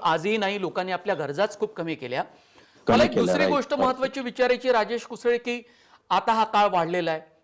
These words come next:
Speaker 1: कधी संपणार आपल्याला माहीत नाही, शाळा कॉलेजेस सुरू झालं नाही, झाल्या नाहीत, ऑनलाइन शिक्षण मुलांचं सुरू आहे, अजूनही हजारो लोकांच्या हाताला काम नाही आहे, त्या घरातल्या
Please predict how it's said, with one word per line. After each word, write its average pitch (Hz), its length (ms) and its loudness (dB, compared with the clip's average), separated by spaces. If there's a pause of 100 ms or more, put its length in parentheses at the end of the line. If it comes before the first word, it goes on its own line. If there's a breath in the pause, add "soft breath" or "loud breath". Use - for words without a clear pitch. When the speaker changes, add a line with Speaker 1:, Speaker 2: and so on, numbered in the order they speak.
(160)
Speaker 1:
कधी 196 200 -2
संपणार 185 460 0 (120)
आपल्याला 151 260 -4
माहीत 151 320 -6
नाही, 135 200 -10
शाळा 127 260 -6
कॉलेजेस 123 460 -10
सुरू 147 180 -10
झालं 147 240 -8
नाही, 143 200 -10 (320 soft breath)
झाल्या 143 240 -4
नाहीत, 135 200 -10 (140)
ऑनलाइन 131 400 -10 (300 soft breath)
शिक्षण 151 280 -12
मुलांचं 139 420 -10
सुरू 135 260 -10
आहे, 101 200 -8 (760 soft breath)
अजूनही 185 280 -8
हजारो 190 300 -4
लोकांच्या 190 400 -4
हाताला 175 320 -8
काम 156 340 -6
नाही 151 200 -6
आहे, 143 100 -8 (200)
त्या 151 120 -2
घरातल्या 151 600 -8